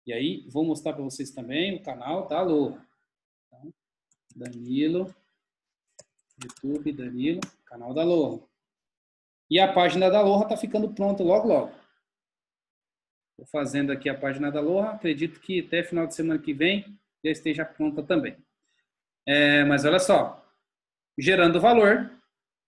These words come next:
tá? Gerando valor. Então, vamos lá. Agora, na página minha da Aloha, no mesmo esquema. Então, tudo que eu falei pra vocês que eu utilizei no Torne-se um Programador,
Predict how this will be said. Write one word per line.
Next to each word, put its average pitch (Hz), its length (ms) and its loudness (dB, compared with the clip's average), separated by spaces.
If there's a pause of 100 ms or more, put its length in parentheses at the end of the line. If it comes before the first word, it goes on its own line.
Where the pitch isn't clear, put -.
(400)
tá? 160 400 0 (1000)
Gerando 135 380 2
valor. 165 360 2 (840)
Então, 196 160 4
vamos 254 200 8
lá. 147 320 0 (1000)
Agora, 190 360 4
na 247 260 2
página 208 360 4
minha 165 260 2
da 208 120 4
Aloha, 226 500 4
no 214 100 0
mesmo 247 280 6
esquema. - 420 2 (440)
Então, 233 200 4
tudo 320 200 6
que 320 80 4
eu 285 40 6
falei 254 200 6
pra 226 80 2
vocês 196 340 0
que - 80 -2
eu 175 60 6
utilizei 165 340 0
no 254 80 2
Torne-se 240 240 -2
um 226 60 -4
Programador, 240 600 0